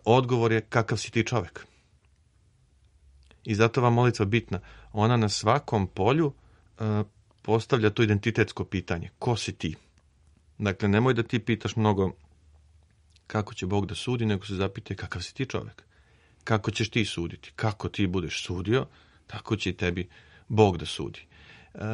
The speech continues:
ta identitetska pitanja su meni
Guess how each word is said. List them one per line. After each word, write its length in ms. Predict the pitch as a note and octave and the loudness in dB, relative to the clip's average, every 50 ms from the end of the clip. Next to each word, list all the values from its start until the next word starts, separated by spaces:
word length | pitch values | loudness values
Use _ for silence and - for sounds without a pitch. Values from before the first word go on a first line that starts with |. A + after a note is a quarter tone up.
| A2 A2 G#2+ G#2+ G#2 - - - G2 G#2 - - - - - - - - | 0 0 0 0 -2 -4 -8 -12 -16 -14 -14 -14 -14 -14 -14 -14 -10 -2
ta 160 | - B2 C3 | 2 4 4
identitetska 760 | C3+ B2+ A#2 A#2+ A2 G#2 - C3 C#3 - D3+ - - - - G2+ | 6 6 6 4 4 4 2 0 2 2 2 0 0 0 -4 -4
pitanja 420 | - - A#2+ A2+ - B2 A2 G#2+ | -2 -2 -2 0 2 2 2 2
su 160 | G#2 - A2+ | 0 2 2
meni 360 | G#2+ A2 A2 G#2+ G2+ G2 - | 4 4 6 6 4 4 2